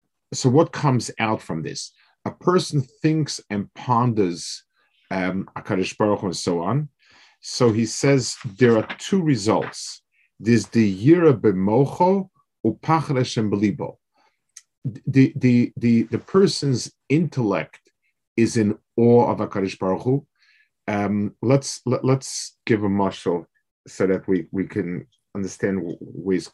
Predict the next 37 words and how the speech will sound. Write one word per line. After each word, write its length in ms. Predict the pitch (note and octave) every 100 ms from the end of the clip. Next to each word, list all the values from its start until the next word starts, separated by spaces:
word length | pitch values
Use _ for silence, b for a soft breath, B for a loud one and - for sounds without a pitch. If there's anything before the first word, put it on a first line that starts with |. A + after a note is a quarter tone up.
| -
what 260 | F2+ F#2+
he's 120 | F2
saying, 280 | - F2 E2
where 120 | F2+
he's 80 | F#2
coming 280 | - F2+ E2
from. 280 | - A2+ - _ b b b b b b b b
If, 120 | B2+
let's 320 | - - -
say, 540 | - D3+ C3 B2+ B2 - _ _
I 140 | - G#2
tell 320 | - C3+ B2+
a 100 | A2+
person, 640 | - A#2+ A2+ - G#2+ G2 - -
"This 180 | C3
person 460 | - - B2 - G2+
is 100 | E2
very, 220 | F#2+ G#2+
very 240 | F#2+ F#2+ F2
smart." 400 | - E2+ - - _ _ _ _ _ _ _ _ -
Okay, 440 | - D2+ B2+ D#3 _ b b b b _
now 600 | F#2+ G2 F#2 F2+ G2+ F#2 _ _ _ _ - G2+ - D3 -
ex-, 300 | - - - -
show 260 | - C#3 D3+
me, 160 | F2
or, 220 | C#2+ D#2+ - -
you 80 | G2
know, 160 | F2
or, 280 | F2+ F#2 F#2+
or 200 | - F#2
explain 340 | E2 - A#2 C3+
to 80 |
me 80 | A2
how 160 | F#2 F#2
smart 280 | - G2+ F#2
he 60 |
is. 240 | - -